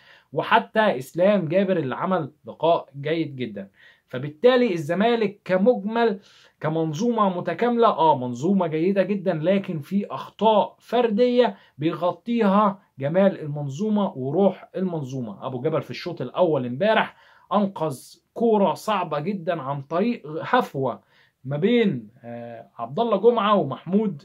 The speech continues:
الونش. الكورة بتوصل لسفيان رحيمي بيشوطها، بتخبط في الونش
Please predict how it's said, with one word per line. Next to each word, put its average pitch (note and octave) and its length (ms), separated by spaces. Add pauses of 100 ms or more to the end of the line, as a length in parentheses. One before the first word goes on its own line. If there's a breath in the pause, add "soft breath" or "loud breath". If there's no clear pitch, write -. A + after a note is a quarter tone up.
الونش. G#3 440
الكورة G3+ 400
بتوصل F3+ 440
لسفيان E3 380
رحيمي F#3+ 340
بيشوطها، F3+ 540
بتخبط E3 880
في - 180
الونش G3 500